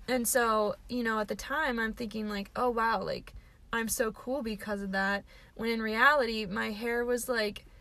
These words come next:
this atrocious light brown color that was just so weird, and it just made my hair look, like, really thin and greasy, and my hair is naturally thinner, so it obviously always kinda looks thinner, but, like,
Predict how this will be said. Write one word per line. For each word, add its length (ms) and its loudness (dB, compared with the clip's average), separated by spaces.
this 280 2
atrocious 1000 2
light 520 0
brown 400 -2
color 480 0
that 360 -2
was 300 -2
just 240 -6
so 180 0
weird, 500 6
and 160 0
it 60 0
just 240 -4
made 140 -2
my 100 -2
hair 240 4
look, 180 0
like, 200 -2
really 260 0
thin 260 -2
and 160 -2
greasy, 580 -2
and 140 -4
my 120 0
hair 240 2
is 100 -2
naturally 480 0
thinner, 320 -4
so 160 -2
it 180 -2
obviously 480 -2
always 380 -2
kinda 260 -4
looks 300 -2
thinner, 380 -4
but, 160 -2
like, 200 0